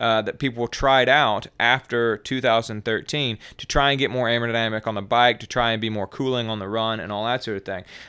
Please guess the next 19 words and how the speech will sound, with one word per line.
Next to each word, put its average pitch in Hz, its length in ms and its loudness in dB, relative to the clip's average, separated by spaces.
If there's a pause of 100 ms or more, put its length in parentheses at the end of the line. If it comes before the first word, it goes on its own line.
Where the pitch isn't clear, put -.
Um, 120 320 0
so 175 180 0
much 175 240 0
now 147 320 2
that, 120 280 0 (100)
that, 113 480 -2
that 110 240 -2
now 151 260 4
in 135 80 0
two 147 140 -4
thousand 123 300 2
nineteen, 147 400 -6
the 127 80 -2
rules 147 280 -2
have 131 100 -6
actually 120 280 2
been 104 180 -4
changed 123 560 -2
about 104 380 2